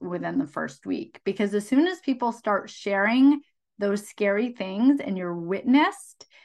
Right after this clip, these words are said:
and you're uplifted, and you're congratulating each other, and you're, you're not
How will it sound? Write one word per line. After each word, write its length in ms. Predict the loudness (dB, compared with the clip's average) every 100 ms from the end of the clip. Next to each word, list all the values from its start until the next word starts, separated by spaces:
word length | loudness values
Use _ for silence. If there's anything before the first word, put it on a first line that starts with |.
| _ -4
and 180 | 0 0
you're 200 | 0 -2
uplifted, 920 | -2 0 0 -2 -4 -2 2 2 0 -6 _ -10
and 160 | -8
you're 100 | -6 -8
congratulating 1080 | -8 -8 0 4 4 4 0 2 0 0
each 260 | 0 0 -2
other, 400 | -2 2 0 0 -8 _ -8
and 380 | -4 -4 -6 -10
you're, 440 | -6 -2 0 0 -4 _ _
you're 160 | -2 0
not 460 | 4 4 4 -2